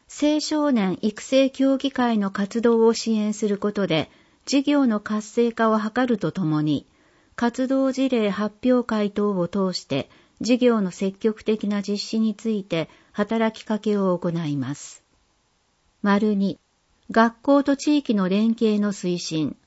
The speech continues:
学校と地域が一体となって子どもを育むため、授業や催しに保護者や地域住民が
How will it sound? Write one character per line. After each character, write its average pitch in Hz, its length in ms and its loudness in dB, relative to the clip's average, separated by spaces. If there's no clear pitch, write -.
学 240 280 4
校 285 220 2
と 277 140 0
地 277 240 2
域 226 160 0
が 190 160 4
一 196 120 2
体 226 340 0
と 233 120 2
な 233 160 2
っ 226 60 -6
て 190 140 -2
子 196 160 0
ど 214 100 2
も 214 200 0
を 208 40 0
育 208 460 -2
む 202 120 0
た 151 160 -6
め、 147 240 -2
授 247 180 4
業 240 260 6
や 185 160 2
催 226 440 4
し 220 180 -2
に 202 240 0
保 233 120 2
護 262 160 6
者 226 180 0
や 175 300 2
地 247 220 2
域 254 180 2
住 262 240 2
民 196 300 0
が 165 200 2